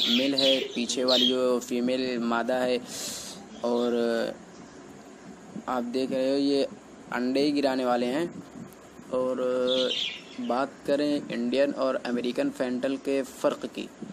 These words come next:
तो इसके दुम के जो पोच होते हैं इंडियन के, वो उसमें स्टार टाइप बना होता है और पैर के बॉटम बिल्कुल शानदार है इस पेयर के। और अमेरिकन में वो स्टार टाइप जो रहता है वो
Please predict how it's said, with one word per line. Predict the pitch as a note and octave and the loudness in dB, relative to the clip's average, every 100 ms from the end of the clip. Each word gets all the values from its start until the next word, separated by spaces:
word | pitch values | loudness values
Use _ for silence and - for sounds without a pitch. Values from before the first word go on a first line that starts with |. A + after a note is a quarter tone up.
| - - - - | -14 -20 -18 -4
तो | C3+ - | -4 -2
इसके | C3+ - D#3 D#3 D#3 D3+ | -4 0 2 4 4 2
दुम | C#3 C3 D#3 | 0 2 2
के | D3+ D3+ | 2 0
जो | C#3 | 0
पोच | C3+ C#3 D3+ D3 | 0 0 0 0
होते | B2+ C3 | -2 0
हैं | C3+ C#3+ | 0 0
इंडियन | B2+ B2+ C3 C3+ B2+ | 0 2 2 2 0
के, | B2+ C3+ D3+ | 2 4 4
वो | C#3 C3 C3 C3 B2+ B2+ B2 A#2 - - - | 2 0 2 4 4 4 2 0 -2 -16 -6
उसमें | B2+ - D3+ D3+ - | -4 0 2 2 -2
स्टार | - B2+ A#2+ | -2 0 2
टाइप | - C3+ | 2 2
बना | C3 C3+ | 2 2
होता | C#3 C3+ C#3+ | 2 0 0
है | C#3 C#3+ B2+ | 2 4 4
और | C3 B2 - | 4 2 2
पैर | B2+ C3+ - | 4 4 2
के | C#3 | 0
बॉटम | B2 A#2+ - C#3 D3+ E3 - A#2+ | 4 4 6 6 6 4 0 -2
बिल्कुल | A2+ C3 C#3 C3+ - | -2 0 0 0 -6
शानदार | - A2+ A#2 C3 | -4 0 2 2
है | C#3 B2+ | 2 -2
इस | - | -4
पेयर | - A#2+ | -2 -2
के। | G#2+ D3+ | 0 -2
और | - C3+ C3 - - - - - | 2 2 0 -6 -14 -12 -12 -4
अमेरिकन | C3 C3+ C3+ C#3 D#3+ | 2 4 4 2 2
में | E3+ E3+ F3 - | 4 4 4 2
वो | C#3 C#3 - | -2 0 -2
स्टार | - C#3 C#3+ D3+ | -2 2 2 2
टाइप | - C#3 D3 | 2 0 0
जो | C#3 | 0
रहता | C3 B2 C3 | 0 0 0
है | B2+ | 0
वो | C#3 D3+ | 2 0